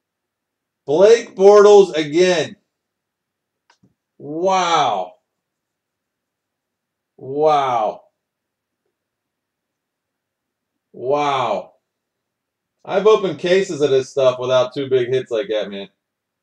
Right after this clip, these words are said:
Wow, Giraffe.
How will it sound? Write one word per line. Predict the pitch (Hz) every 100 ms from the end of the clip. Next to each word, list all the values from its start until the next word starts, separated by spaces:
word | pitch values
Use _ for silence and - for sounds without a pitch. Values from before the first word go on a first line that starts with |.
| _ _ _ _ _ _ _ _ _ _ _ _ _ _ _ _ _
Wow, | 123 165 170 151 135
Giraffe. | 120 120 117 117 113